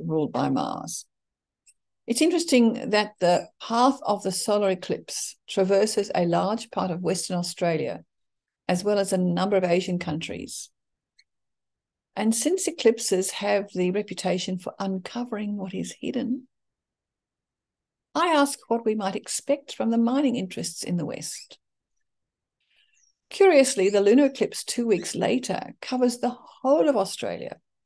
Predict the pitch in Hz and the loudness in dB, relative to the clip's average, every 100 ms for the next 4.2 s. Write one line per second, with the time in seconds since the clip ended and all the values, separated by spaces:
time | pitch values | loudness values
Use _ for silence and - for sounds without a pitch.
0 | _ - _ - 226 233 226 220 202 202 | _ -20 _ -4 2 4 4 2 0 0
1 | 220 254 - 208 208 208 - - 180 180 | 2 2 0 0 -2 -4 -4 -2 0 0
2 | 180 180 170 233 240 185 185 196 190 - | 2 2 2 2 0 -2 -4 -4 -6 -10
3 | _ 185 185 190 175 214 220 220 - - | _ 0 2 0 -2 -2 -2 -2 -6 -10
4 | - | -14